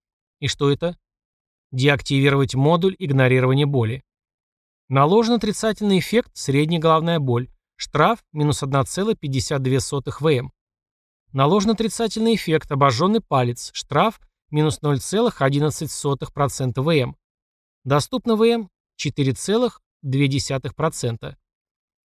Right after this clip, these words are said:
«Еж!» зашипел я. «Что за...» Активировать модуль игнорирования боли. Доступно В М пять целых восемьдесят три сотых процента.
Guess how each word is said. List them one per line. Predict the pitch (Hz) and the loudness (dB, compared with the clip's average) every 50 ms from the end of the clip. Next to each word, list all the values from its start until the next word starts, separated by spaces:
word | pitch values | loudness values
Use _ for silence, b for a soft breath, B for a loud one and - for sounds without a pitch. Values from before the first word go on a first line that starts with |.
| _ _ - | _ _ -4
«Еж!» | 120 120 113 120 131 156 202 233 240 208 151 - - - - - - - - 147 | 0 2 4 4 4 4 4 2 2 0 -2 -4 -6 -6 -6 -6 -8 -8 -8 -4
зашипел | 131 127 123 - - 135 - 143 127 113 | -4 -2 -2 -2 -4 -6 -4 -4 -2 -2
я. | 117 120 120 123 | 0 -2 -2 -4
«Что | - - - 254 247 | -6 -6 -2 -2 -2
за...» | 208 190 240 208 - - _ _ _ _ _ _ _ _ _ _ _ _ _ _ _ _ | 0 0 -2 -4 -4 -8 _ _ _ _ _ _ _ _ _ _ _ _ _ _ _ _
Активировать | 143 143 143 - - - 151 147 160 180 190 214 220 208 - | 0 0 0 0 0 0 0 2 2 2 2 2 2 0 0
модуль | 175 160 170 190 196 202 226 214 180 | 0 0 2 2 2 2 0 0 -2
игнорирования | 170 151 147 143 135 139 147 156 156 160 165 160 | -2 0 2 2 2 4 2 2 2 0 0 0
боли. | 147 135 127 117 117 123 131 - _ _ _ _ _ _ _ _ _ _ _ | 2 2 2 2 0 -2 -4 -10 _ _ _ _ _ _ _ _ _ _ _
Доступно | - 135 147 151 - - 185 165 139 160 156 135 | -2 0 0 0 0 -2 -6 -6 -2 0 0 2
В | 127 151 170 | 2 4 2
М | 208 240 247 233 - _ _ _ | 2 2 0 -4 -10 _ _ _
пять | - 135 131 - | -4 -4 -4 -4
целых | - - - 208 240 214 - - | -4 -4 -4 -2 -2 -2 -4 -4
восемьдесят | 135 147 160 - - 170 170 - - 139 - | -4 -4 -4 -4 -4 -6 -6 -6 -8 -8 -4
три | 135 127 | -2 -2
сотых | 120 - - 135 123 131 - - | -2 -2 -2 -4 -6 -6 -8 -4
процента. | - 147 151 - - 135 117 113 107 120 123 120 | -4 -4 -4 -2 -4 -4 -4 -4 -6 -10 -12 -14